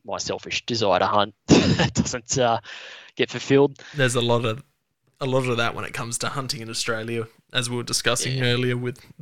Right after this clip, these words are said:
Speaker 2: you know, that selfishness of wanting to hunt and have these animals on the landscape to
Speaker 1: Yeah.
Speaker 2: getting rid of them for conservation purposes.
Speaker 1: Yeah, hundred percent. Well, um,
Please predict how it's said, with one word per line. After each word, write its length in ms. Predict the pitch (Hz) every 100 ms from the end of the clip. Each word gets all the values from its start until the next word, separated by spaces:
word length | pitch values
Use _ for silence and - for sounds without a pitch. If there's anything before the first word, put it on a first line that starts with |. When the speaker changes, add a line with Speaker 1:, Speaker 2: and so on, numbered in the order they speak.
| 135
Speaker 2:
you 100 | 135
know, 180 | 123 123 -
that 260 | 127 123 -
selfishness 760 | - 127 - 127 - 127 123
of 200 | - 123
wanting 340 | 123 127 127 127
to 280 | - 123 120 -
hunt 320 | - - 131 -
and 120 | 127 131
have 160 | 127
these 200 | 135 127
animals 420 | 135 127 127 131 135
on 120 | 120
the 80 | 120
landscape 600 | 127 131 - 139 147 151 _ -
to 280 | 117 113 117 _ -
Speaker 1:
Yeah. 180 | 90 - _ _ _ -
Speaker 2:
getting 340 | 120 117 117
rid 160 | 120 117
of 120 | 113
them 180 | 104 117
for 220 | 117 110
conservation 600 | 107 123 120 - 113 - 107
purposes. 580 | - - - 113 - - _ _ _ _ _ _
Speaker 1:
Yeah, 160 | - 92
hundred 180 | 110 104
percent. 400 | - - 92 - - - -
Well, 120 | 151
um, 320 | 147 151 131